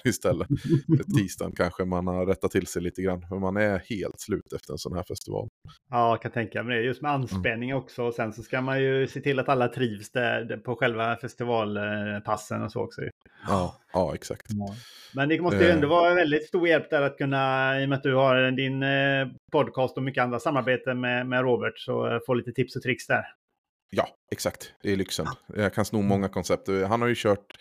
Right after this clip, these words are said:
Speaker 1: sin festival i tio år i, i sträck, liksom, så att han,
Speaker 2: Mm.
Speaker 1: han har ju en hel del erfarenhet. Så man, man kunde sno, sno en hel del olika koncept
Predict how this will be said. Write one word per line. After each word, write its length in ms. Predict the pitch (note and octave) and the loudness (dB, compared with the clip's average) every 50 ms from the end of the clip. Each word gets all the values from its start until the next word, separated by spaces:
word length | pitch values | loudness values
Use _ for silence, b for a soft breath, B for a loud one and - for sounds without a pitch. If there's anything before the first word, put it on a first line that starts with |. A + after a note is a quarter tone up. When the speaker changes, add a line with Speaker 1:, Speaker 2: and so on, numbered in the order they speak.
| B B B B B B | B B B B B B
Speaker 1:
sin 220 | - - A2+ G#2+ G2 | -6 -2 -2 0 2
festival 400 | A2 F#2+ - G2 F#2 F#2 F#2 F2+ | 0 0 2 4 4 4 4 2
i 20 | |
tio 300 | - - G2+ F#2 F2+ F#2+ | -2 -2 -2 0 2 4
år 460 | F#2 F2+ F2+ F2+ F2 F2 F2+ F2+ F2 | 4 4 6 4 4 4 2 0 0
i, 340 | F#2 F2+ F2 F2 F2+ - F#2 - | 0 0 0 0 0 -2 -2 -2
i 120 | - F#2+ F2+ | -2 -4 -4
sträck, 400 | - - G#2 G2+ - _ - - | -2 -2 -4 -4 -4 _ -8 -8
liksom, 240 | - - - C#2+ | -8 -6 -8 -8
så 120 | - - F2 | -4 -4 -4
att 120 | - - | -4 -2
han, 140 | - G2+ F#2+ F#2+ F#2 - B B B B | -4 -4 -4 -4 -6 -8 B B B B
Speaker 2:
Mm. 200 | G#2+ G#2+ G#2+ G#2 G#2 | 2 4 4 2 0
Speaker 1:
han 120 | A2+ G#2+ | -2 0
har 180 | G#2 B2 B2 A#2 | 2 2 4 4
ju 60 | A2+ | 4
en 80 | G#2+ G2 | 4 2
hel 200 | G#2 G2+ F#2+ F2+ | 0 0 0 0
del 160 | F2+ F#2 F2+ | 0 0 2
erfarenhet. 680 | F2+ F#2 - F2+ F2 F2 F2+ F2 - - - - - B B - | 2 0 0 0 -2 -2 -4 -6 -8 -8 -12 -14 -14 B B -16
Så 160 | - - F2+ | -12 -8 -6
man, 280 | F2 F2 F2 E2+ E2+ F2 F2+ | -4 -4 -4 -4 -6 -8 -10
man 160 | F#2 G2 F#2+ - | -8 -8 -6 -4
kunde 180 | - F#2+ F#2 - | -2 -2 -2 -2
sno, 380 | - G#2 G2+ F#2 F#2 F2+ D#2 | 0 0 0 2 0 -2 -2
sno 240 | - - A2+ G#2 F#2+ | -4 -2 -2 0 0
en 80 | F#2 F2+ | 2 2
hel 180 | F#2+ F#2+ F#2 | 2 2 2
del 220 | E2+ F2 F2 F2+ F2 | 2 0 -2 -2 -6
olika 320 | - - G2 F#2+ - - - | -6 -4 -4 -4 -4 -6 -8
koncept 300 | - F#2 - - F#2 | -8 -4 -2 -2 -2